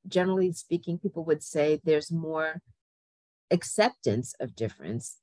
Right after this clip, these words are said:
You know, we see more images of, uh, people of color on television, in movies. And yet, even sometimes when, um, characters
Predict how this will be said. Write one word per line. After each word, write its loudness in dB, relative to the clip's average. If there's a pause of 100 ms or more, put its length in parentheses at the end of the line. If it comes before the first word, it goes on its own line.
(260)
You 4
know, 4
we 2
see 0
more 0
images -2
of, 0 (840)
uh, -4 (440)
people 0
of -2
color 4
on 0
television, -2
in -4
movies. -4 (2250)
And 6
yet, 6 (100)
even 4
sometimes -2
when, 0 (400)
um, 2
characters 2